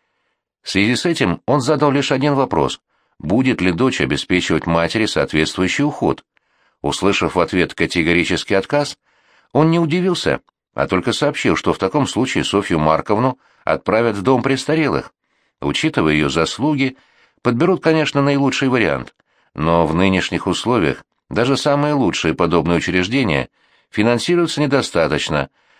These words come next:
поэтому если у Ирины будет возможность поддерживать Софью Марковну материально, то...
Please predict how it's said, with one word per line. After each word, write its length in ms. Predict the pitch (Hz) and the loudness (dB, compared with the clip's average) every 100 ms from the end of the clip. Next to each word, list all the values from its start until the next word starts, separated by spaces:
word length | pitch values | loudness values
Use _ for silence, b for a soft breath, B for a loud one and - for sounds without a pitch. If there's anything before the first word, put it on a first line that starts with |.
| _ | _
поэтому 340 | 80 85 98 98 | -2 0 2 2
если 340 | 104 - 107 | 2 0 -2
у 120 | 110 127 | 0 0
Ирины 340 | 120 76 71 | 0 0 0
будет 260 | 71 90 82 | 0 -2 0
возможность 640 | 90 107 95 82 82 - | -2 2 0 2 -2 0
поддерживать 640 | 95 85 98 85 82 78 | -2 0 0 0 0 -2
Софью 360 | - 92 80 92 | 0 -2 0 0
Марковну 500 | 110 104 - 90 87 | 2 0 0 0 2
материально, 600 | 90 85 127 160 135 78 | 0 0 0 0 -2 -2
то... 220 | 71 123 | 0 -2